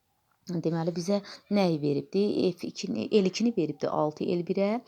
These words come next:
Qüvvədə qazanc soruşur. Uşaqlar, qüvvədə qazanc yadımızda saxlayaq ki, F iki bölmüş F birdir.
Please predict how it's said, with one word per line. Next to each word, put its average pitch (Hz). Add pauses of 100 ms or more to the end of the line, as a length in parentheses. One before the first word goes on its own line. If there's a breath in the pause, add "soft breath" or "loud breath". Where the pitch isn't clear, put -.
(200 loud breath)
Qüvvədə 214
qazanc 180
soruşur. 139
Uşaqlar, 208
qüvvədə 233
qazanc 170
yadımızda 160
saxlayaq 196
ki, -
F -
iki 214
bölmüş 190
F 147
birdir. -